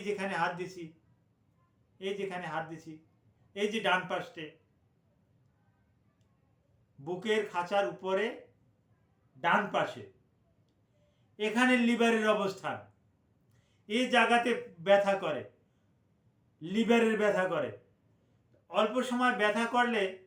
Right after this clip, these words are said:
অনেকে, অনেকেই বলে,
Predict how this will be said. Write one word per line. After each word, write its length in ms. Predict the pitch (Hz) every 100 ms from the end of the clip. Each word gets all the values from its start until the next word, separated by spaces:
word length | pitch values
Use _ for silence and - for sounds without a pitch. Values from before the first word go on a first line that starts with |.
| _ _ _ _ _ -
অনেকে, 520 | 190 247 277 269 269 254 - - _ _ _ _ _ _ _ _ _ _ _ _ _ _ _ _ _ _ -
অনেকেই 420 | 208 262 277 277
বলে, 320 | 233 240 226